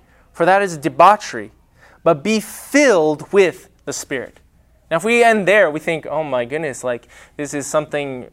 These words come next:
mystical and magical. What does it mean to be filled with the Spirit? Is it,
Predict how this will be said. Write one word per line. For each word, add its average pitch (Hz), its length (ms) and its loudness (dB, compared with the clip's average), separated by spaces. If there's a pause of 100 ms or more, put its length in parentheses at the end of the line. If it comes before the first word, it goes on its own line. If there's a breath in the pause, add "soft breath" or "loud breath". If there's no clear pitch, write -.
mystical 139 540 -8
and 117 100 -12
magical. 123 520 -10
What 131 200 -14
does 143 160 -14
it 131 40 -14
mean 143 220 -12
to 135 60 -20
be 123 120 -14
filled 151 440 -6
with 131 160 -10 (260 soft breath)
the - 80 -20
Spirit? 143 540 -8
Is 117 120 -18
it, 123 220 -12